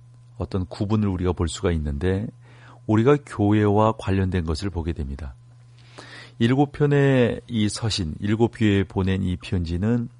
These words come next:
우리 주님 예수 그리스도께서 특정한 교회에 보내신 메시지라고 하는 것을 알게 됩니다. 오늘날에 우리는 일, 이 세기의 로마 제국 내에서 편지를 쓰거나 여행을 다니는 것이 매우 일반적인 현상이었다는 사실을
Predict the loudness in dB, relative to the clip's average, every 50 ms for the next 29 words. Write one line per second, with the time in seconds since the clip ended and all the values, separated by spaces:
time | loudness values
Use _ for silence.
0 | -20 -20 -20 -20 -20 -20 -20 -20 -20 -20 -6 -2 0 2 2 0 0 0 0 0
1 | 0 0 0 0 0 0 -2 -4 -4 -2 -2 -4 -2 -4 -6 -6 -4 -4 -4 -2
2 | 0 -2 -2 -2 -4 -10 -18 -14 -6 -4 -2 0 0 0 -2 -2 0 0 2 2
3 | 2 0 -2 -4 -4 -4 -2 -2 -4 -4 -4 -8 -14 -20 -20 -18 -6 -4 -2 -2
4 | 0 0 -2 0 2 2 2 2 2 0 -2 -2 -2 -2 -4 -4 -4 -4 -4 -2
5 | -4 -4 -4 -2 -2 -4 -4 -6 -8 -12 -14 -16 -20 -20 -20 -20 -20 -20 -20 -20
6 | -20 -20 -20 -20 -20 -20 -20 -20 -20 -20 -20 -4 0 2 2 4 4 4 4 2
7 | 2 0 0 0 2 2 0 0 -2 -4 -6 -4 -2 0 0 0 0 0 0 -2
8 | -2 0 0 0 2 2 2 2 2 2 2 2 0 0 -2 -2 -2 -2 -2 0
9 | -2 -2 -2 0 0 0 -2 -2 -2 -2 -4 -4 -6 -8 -16 -20 -20 -20 -16 -4
10 | -2 -2 0 0 0 0 0 -2 -2 -4 -4 -2 0 0 -2 -2 -2 0 0 0
11 | 2 2 0 0 -2 -2 -2 0 0 0 0 0 -2 -2 -2 -2 -2 0 2 2
12 | 0 0 -2 -8 -18 -20 -20 -12 -4 0 0 2 2 2 2 2 0 0 0 0
13 | -2 -2 -2 -2 -2 -2 0 0 0 0 2 0 0 0 0 -2 -2 -2 -2 -2
14 | -2 -4 -4 -4 -2 -2 0 0 -2